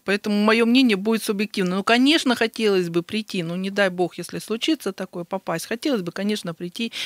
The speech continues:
и чувствовать себя, а, нормальным человеком в чистой, хорошей, отремонтированной, а, палате. И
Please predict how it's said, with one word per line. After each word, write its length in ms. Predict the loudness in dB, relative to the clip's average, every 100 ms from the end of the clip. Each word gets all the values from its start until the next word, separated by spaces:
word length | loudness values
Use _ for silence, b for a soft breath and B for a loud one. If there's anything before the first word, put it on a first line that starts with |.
| B
и 60 | -4
чувствовать 360 | -4 -2 -4
себя, 340 | -4 0 2 2
а, 140 | 0
нормальным 400 | -2 -2 -2 -4
человеком 400 | -6 -4 -4 -8
в 40 | -8
чистой, 340 | -8 -6 -8
хорошей, 460 | -6 -2 -2 -2 -6
отремонтированной, 800 | -4 -6 -4 -4 -2 -2 -4 -8 B B B B
а, 960 | -8 -6 -4 -4 -4 -6 -8 -10 -10 -4
палате. 520 | 0 2 2 0 -4 -6
И 440 | -4 -6 -8